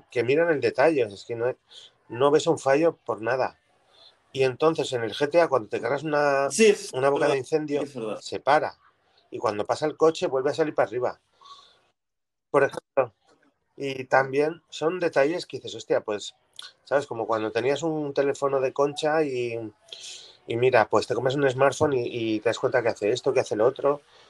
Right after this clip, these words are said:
Speaker 1: Pues eso es lo mismo. El G T A, por ejemplo, vas en coche. La típica escena que una misión, pues te acompaña alguien en el coche
Speaker 2: Sí,
Speaker 1: o,
Speaker 2: sí que
Speaker 1: o
Speaker 2: sí.
Speaker 1: lo que sea. Y hay una conversación, porque se calcula más o menos lo que se tarda en llegar,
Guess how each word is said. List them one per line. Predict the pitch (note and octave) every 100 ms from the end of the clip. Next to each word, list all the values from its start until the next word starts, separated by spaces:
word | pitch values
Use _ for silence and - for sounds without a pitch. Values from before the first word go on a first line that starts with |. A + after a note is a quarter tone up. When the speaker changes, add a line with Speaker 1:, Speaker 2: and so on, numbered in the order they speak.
| _ _
Speaker 1:
Pues | B2+ A2+
eso | C3 D#3
es |
lo | D#3
mismo. | B2 A2 G#2+ G2+
El | A#2 G2+
G | C3
T | -
A, | D3+
por | D3+
ejemplo, | C3+ C#3 C3+ D#3
vas | C3 -
en | D3
coche. | C3+ C#3+ C#3+ B2 _ _ _ - - _
La | A#2+
típica | A2 A#2 C#3
escena | B2+ - C3+ D3+
que | A#2 G#2+ G2+ F#2+ -
una | B2 B2+
misión, | B2+ C#3+ C#3 E3
pues | A#2+ A2
te | A#2
acompaña | G2+ G2 A2+ A#2+ A#2
alguien | C3 A#2+
en | G#2
el | F#2
coche | - F3 D#3 G#2
Speaker 2:
Sí, | A2
Speaker 1:
o, | G#2 F#2+
Speaker 2:
sí | G2+
que |
Speaker 1:
o | A2
Speaker 2:
sí. |
Speaker 1:
lo | F2+
que | F2+
sea. | - G2 D#2+ _ _ _ _ _ _ _ _ _ -
Y | C#3+ E3
hay | C#3
una | C#3+ C#3
conversación, | B2+ A#2+ - G2 G#2 G2 B2+
porque | F#2
se | F#2 G#2
calcula | G#2 F#2+ B2 A#2+
más | A#2+ B2
o |
menos | B2+ A2+
lo | F#2+ F#2
que |
se | F#2+ G2+
tarda | A2 G#2
en | A2+
llegar, | A#2+ C3+ D#3